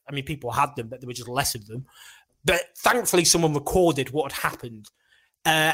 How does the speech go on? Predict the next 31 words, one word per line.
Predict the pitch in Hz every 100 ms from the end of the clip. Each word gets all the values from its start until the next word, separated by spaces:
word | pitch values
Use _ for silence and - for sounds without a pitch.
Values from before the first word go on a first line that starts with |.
| -
and | 170 170 -
if | -
they | 214
hadn't, | - - 208 143 175
we | 170
might | 175 185
never | 185 196
know | 208
the | 208
truth. | 202 269 -
It | 151
would | 151 156
have | 151
just | 170 -
been | 165 156
these, | 156 156 147 170
"Oh, | 175 170
well, | 165 156 151 151 - - - -
eyewitnesses | 185 214 202 175 165 165 147
demonized | - 214 214 208 208 208
as | 190
protesters, | - 185 180 175 175 - 175 175 170
so | 139 139
how | 123 165
can | 190
we | 190
believe | 185 175 180
what | 185 156
they | 165 165
say?" | - 156 156 156 147 - - - - -
Uh, | 180 185 185 190 180 175